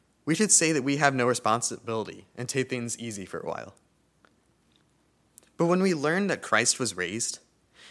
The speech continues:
that means that every single second of our life matters. Because every single second, we have a charge to spread the new heavens and new earth to the world,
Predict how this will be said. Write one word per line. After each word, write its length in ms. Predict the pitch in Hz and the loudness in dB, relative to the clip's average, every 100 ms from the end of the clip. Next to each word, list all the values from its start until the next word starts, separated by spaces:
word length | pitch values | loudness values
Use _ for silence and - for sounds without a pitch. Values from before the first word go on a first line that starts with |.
| - | 2
that 160 | 151 170 | 4 6
means 180 | 175 | 4
that 140 | 147 - | 2 2
every 360 | 139 143 165 147 | 2 4 2 2
single 440 | - 131 135 120 | 0 0 0 2
second 480 | - 107 104 104 90 | 2 2 2 0 -2
of 100 | 87 | 0
our 140 | 92 | 0
life 320 | 87 82 82 | 0 -4 -8
matters. 560 | 95 87 82 - - - _ _ _ _ _ _ _ _ _ _ _ _ - | -8 -6 -6 -8 -12 -14 _ _ _ _ _ _ _ _ _ _ _ _ -2
Because 260 | 151 139 - | 2 2 6
every 380 | 156 156 160 170 | 6 6 2 -2
single 360 | 160 147 135 | 0 0 2
second, 460 | 123 113 120 107 90 - - | 2 0 0 -4 -6 -12 -2
we 80 | 135 | 2
have 100 | 147 | 2
a 80 | 151 | 2
charge 520 | - 123 127 131 127 | 0 2 2 2 0
to 120 | 117 | 0
spread 500 | - - 113 120 127 | 0 2 2 2 0
the 120 | 110 123 | -6 -8
new 160 | 127 | -6
heavens 400 | 110 110 117 113 | -2 -2 -2 -4
and 100 | 104 | -4
new 160 | 110 120 | -4 -4
earth 240 | 98 - | -4 -6
to 80 | - | -8
the 80 | 95 | -6
world, 360 | 85 90 - | -4 -6 -8